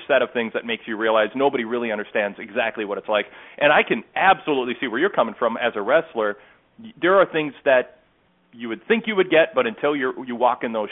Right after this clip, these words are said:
shoes, about what it's like to be a wrestler and experience it in a lot of different ways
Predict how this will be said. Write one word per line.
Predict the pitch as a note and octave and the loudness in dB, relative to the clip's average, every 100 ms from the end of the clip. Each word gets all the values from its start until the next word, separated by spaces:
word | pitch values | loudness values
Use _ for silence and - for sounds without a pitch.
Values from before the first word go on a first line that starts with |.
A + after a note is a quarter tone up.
| - | -4
shoes, | D#3 A2 G2 - - - - | -4 -4 -8 -16 -20 -14 -2
about | A#2+ C3 B2+ | 2 4 4
what | C3 B2+ | 2 2
it's | C3 | 2
like | B2+ | -2
to | A2+ | -2
be | G2+ C3+ | -4 -2
a | |
wrestler | B2 A#2 - A#2+ G#2+ | 0 0 -2 -4 -4
and | |
experience | A2 - G3 F3+ D3 | -6 -8 -2 -2 0
it | C#3+ B2 | -4 -4
in | B2+ | -2
a | A2+ | 0
lot | B2 D3 | 0 0
of | |
different | A#2+ A2 G#2 | -2 -8 -4
ways | A#2 G#2+ G2 | -4 -4 -6